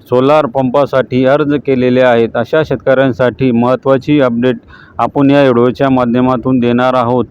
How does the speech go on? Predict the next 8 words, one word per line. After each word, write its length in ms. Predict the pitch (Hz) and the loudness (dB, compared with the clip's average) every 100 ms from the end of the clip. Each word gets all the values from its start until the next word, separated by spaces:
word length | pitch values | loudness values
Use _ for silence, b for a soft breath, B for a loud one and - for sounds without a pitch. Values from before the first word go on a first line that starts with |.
| - | -6
की 120 | 156 127 113 | 0 0 0
वेंडर 440 | 123 120 131 151 143 | -2 0 2 2 2
हे 180 | 127 127 | 2 0
कधी 320 | 135 127 143 | -2 0 2
ॲड 240 | 131 131 135 | 2 2 2
होणार 400 | 113 113 117 123 | 0 0 0 0
आहेत 380 | 127 120 123 120 | 0 0 -4 -2
आणि 280 | 120 131 | -2 -2